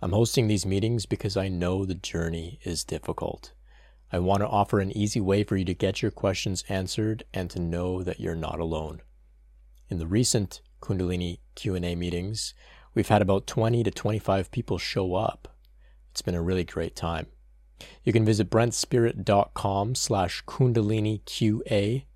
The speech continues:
to find out more. Be sure to subscribe to my YouTube channel under my name,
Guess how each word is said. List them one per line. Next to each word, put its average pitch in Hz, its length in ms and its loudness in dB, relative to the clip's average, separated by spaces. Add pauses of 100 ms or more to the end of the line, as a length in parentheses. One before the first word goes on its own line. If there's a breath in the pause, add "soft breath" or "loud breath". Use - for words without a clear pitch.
(160)
to - 60 -8
find 82 360 -4
out 82 200 -2
more. 85 340 -4 (920)
Be 107 100 4
sure 123 160 4
to 113 100 6
subscribe - 600 2
to - 100 -4
my 92 120 0
YouTube 104 420 2
channel 90 460 -2 (240)
under 95 240 0
my 90 160 -2
name, 92 400 -2